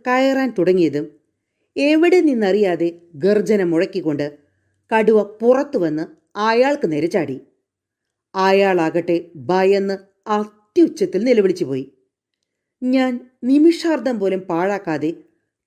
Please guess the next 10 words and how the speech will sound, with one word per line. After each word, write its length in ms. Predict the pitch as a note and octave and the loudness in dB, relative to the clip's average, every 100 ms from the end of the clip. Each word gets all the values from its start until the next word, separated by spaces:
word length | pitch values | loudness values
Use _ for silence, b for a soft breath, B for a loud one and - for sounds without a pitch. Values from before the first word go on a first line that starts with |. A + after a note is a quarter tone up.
| - | -2
താപസിക്ക് 520 | A#3 A3+ A3+ - G3 E3+ | 2 2 0 -2 -2 0
നേരെ 240 | D#3+ D#3+ D#3+ - | 0 -2 -4 -12
മൂന്ന് 500 | G#3+ A#3 C4 D#4 D#4+ B3 | -6 -2 2 4 4 4
റൗണ്ട് 260 | D#3+ D#3 F#3+ - G3 | -2 -4 -8 -6 0
വെടിയുതിർത്തു. 560 | A3 G#3+ D#3 C#3 C3+ B2 _ _ _ _ _ _ _ _ _ | 2 0 -2 -6 -8 -12 _ _ _ _ _ _ _ _ _
അതോടെ 440 | F#3+ F#3 E3+ D3+ D3 - _ - | -2 2 2 2 -2 -6 _ -6
അവൾ 260 | F#3 F3+ F3 - - | -2 0 -2 -6 -2
ഒരു 260 | A#3 D4 A3+ | 0 2 2
വശത്തേക്ക് 580 | E3 - A3 A3+ A3 | 0 -4 -4 -2 0
മറിഞ്ഞ് 340 | D3+ C#3+ C#3 | -2 -4 -6